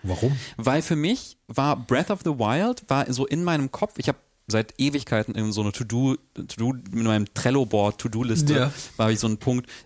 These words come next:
Speaker 2: äh, Breath of the Wild durchspielen.
Speaker 1: Durchspielen, okay.
Speaker 2: Ja, ja.
Speaker 1: Mhm. <laughs>
Speaker 2: Weil, weil, weil das für mich in, in meinem Kopf so eine, also quasi so ein Sehnsuchtsort aber auch darstellt.
Speaker 1: Ja.
Speaker 2: Weil das irgendwie, es war so ein, so ein perfektes Spiel, also nicht im Sinne von, es ist das perfekte Spiel, es macht nichts falsch, sondern,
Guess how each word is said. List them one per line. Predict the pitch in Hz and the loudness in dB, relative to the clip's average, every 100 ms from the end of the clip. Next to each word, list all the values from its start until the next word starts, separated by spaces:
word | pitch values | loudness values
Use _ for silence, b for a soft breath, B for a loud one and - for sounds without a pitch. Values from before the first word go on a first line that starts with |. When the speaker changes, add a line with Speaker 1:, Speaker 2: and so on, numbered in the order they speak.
| _ | _
Speaker 2:
äh, | 107 | 0
Breath | 95 135 | 2 2
of | 143 | 2
the | 123 | 2
Wild | 101 113 113 | 4 2 2
durchspielen. | 101 90 - - - - | -2 -2 -6 -6 -6 0
Speaker 1:
Durchspielen, | 113 113 - 107 95 | 0 0 -4 -6 -2
okay. | 107 98 | 2 2
Speaker 2:
Ja, | |
ja. | 101 | 2
Speaker 1:
Mhm. | 117 131 | 0 2
<laughs> | 175 | 4
Speaker 2:
Weil, | 135 277 - 330 | 4 2 2 2
weil, | - 311 - 139 | 4 2 0 2
weil | 143 | 2
das | 165 | 2
für | - | 0
mich | 160 180 | -2 -2
in, | 147 147 | -4 -4
in | 139 | 0
meinem | 139 131 131 | 0 0 -2
Kopf | - 214 - | -6 -6 -2
so | 147 | 0
eine, | 143 135 - | 0 0 0
also | 123 | -4
quasi | 123 135 123 | -2 -2 0
so | 120 | 0
ein | 120 | 0
Sehnsuchtsort | 104 151 233 123 95 - - 95 95 | 0 0 2 0 -2 -6 -2 -2 -2
aber | 90 98 | -2 -2
auch | 95 | -2
darstellt. | 95 92 - 107 107 95 | -2 -2 -2 0 0 0
Speaker 1:
Ja. | 123 - _ _ _ _ - - | -6 -14 _ _ _ _ -12 -2
Speaker 2:
Weil | 117 127 | 0 2
das | 139 | 0
irgendwie, | - 143 143 143 143 - _ | 0 -2 0 0 0 -2 _
es | 135 - | -4 0
war | 139 | 0
so | 139 | 2
ein, | 139 131 123 - | 2 0 -2 -6
so | - 127 | -4 -2
ein | 123 | -2
perfektes | - 131 170 - 165 | -4 -2 -2 -2 -4
Spiel, | - 143 | -2 0
also | 127 123 | 2 2
nicht | 139 | 0
im | 131 | 0
Sinne | 127 | 0
von, | 123 113 | 0 -2
es | 110 | -2
ist | - 117 | -2 -4
das | - | -4
perfekte | - 123 - | -4 -4 -4
Spiel, | - 117 | -2 -2
es | - | -2
macht | 113 | -4
nichts | 113 110 - | -4 -4 0
falsch, | 120 165 - | 0 0 -2
sondern, | 120 120 | 0 0